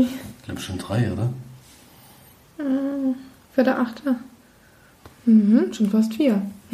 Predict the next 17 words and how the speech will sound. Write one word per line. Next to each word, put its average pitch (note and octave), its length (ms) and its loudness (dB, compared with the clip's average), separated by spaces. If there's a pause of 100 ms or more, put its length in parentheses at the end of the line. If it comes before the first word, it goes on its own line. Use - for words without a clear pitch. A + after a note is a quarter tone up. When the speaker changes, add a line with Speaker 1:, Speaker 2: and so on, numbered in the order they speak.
(1600)
Speaker 2:
<clears throat> D4+ 600 2
Aber B3+ 160 4
wir C4 140 6
wollen C#4 160 2
ja D4 80 2
mit C4 280 0
Platz A#3+ 300 -2
fünf C#4+ 340 0
beginnen B3 400 2
und B3 140 2
da A3+ 140 -2
gibt's A3+ 280 -4
einen A3 420 4 (180)
fetten C4 360 0
Neueinsteiger, A#3 920 2 (200)
<laughs> - 220 -18
auch - 80 -8